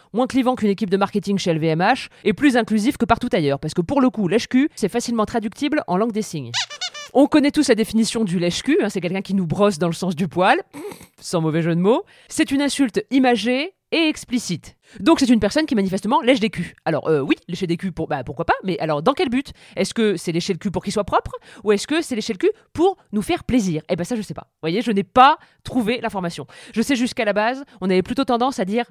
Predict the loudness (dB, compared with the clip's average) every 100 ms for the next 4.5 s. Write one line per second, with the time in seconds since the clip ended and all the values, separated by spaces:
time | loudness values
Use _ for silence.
0 | -4 0 0 0 -2 -4 -20 _ -16 -6
1 | -2 0 2 2 0 0 0 2 2 2
2 | 0 -2 -2 -8 -8 -6 -2 -2 -2 -2
3 | -4 -6 -10 _ -2 4 4 4 4 6
4 | 4 4 6 6